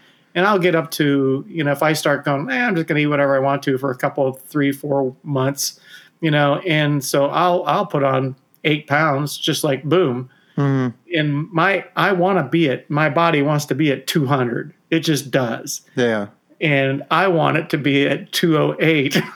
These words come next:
Speaker 1: If I had my own way of eating, two ten or what, I, and who
Speaker 2: Yeah.
Speaker 1: knows how big I would get. I'd be Jabba the Hutt.
Speaker 2: Uh.
Speaker 1: But I've got this Fit, this, uh, not the Fitbit, but the, uh,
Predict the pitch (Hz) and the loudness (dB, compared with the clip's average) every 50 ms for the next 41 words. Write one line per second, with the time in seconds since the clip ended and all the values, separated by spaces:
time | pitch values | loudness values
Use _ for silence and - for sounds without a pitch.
0 | - - - - - - 156 185 185 185 175 220 220 247 285 226 233 - 196 190 | 0 0 0 -2 -2 -2 0 2 2 2 2 4 4 4 4 2 2 2 4 4
1 | 196 208 208 170 175 175 165 175 190 185 175 165 175 175 180 175 156 147 165 190 | 4 4 4 4 2 4 4 4 4 2 2 4 4 4 4 4 2 2 2 2
2 | 185 165 151 143 143 135 - 180 170 160 - - 190 180 170 165 160 156 151 147 | 2 2 0 -2 -2 0 2 2 0 0 0 0 2 2 4 4 2 2 2 2
3 | 151 175 180 190 180 196 226 233 - - - - - - 185 175 190 254 277 190 | 4 4 2 2 2 2 0 0 -2 -6 -10 -14 -4 0 2 4 4 4 6 6
4 | 190 208 220 202 202 180 156 139 156 160 147 147 143 139 139 135 131 139 131 127 | 4 4 4 4 2 2 2 2 2 2 2 2 2 2 2 2 2 2 2 2
5 | 147 160 170 165 147 151 147 139 151 147 143 143 131 135 139 135 131 147 147 131 | 2 2 2 2 2 0 0 0 2 2 2 2 2 2 2 2 2 2 0 0
6 | 180 - - _ _ _ - 123 123 123 120 120 117 120 117 - - - - - | -2 -4 -10 _ _ _ -8 -4 -2 -2 0 0 -2 -2 -4 -6 -10 -16 -2 0
7 | 180 165 156 135 185 185 - - 214 180 - - - - 214 220 - 151 139 160 | 2 2 4 4 2 2 4 4 2 2 2 0 2 2 2 2 0 0 2 2
8 | 151 139 143 - 156 143 139 139 143 151 156 160 160 - - - - 190 185 190 | 2 2 2 2 2 4 2 2 2 2 2 2 2 -2 -6 0 0 0 0 2
9 | - 143 143 127 147 143 135 135 - 139 131 127 123 | 0 0 0 2 0 -2 -2 0 0 2 2 2 2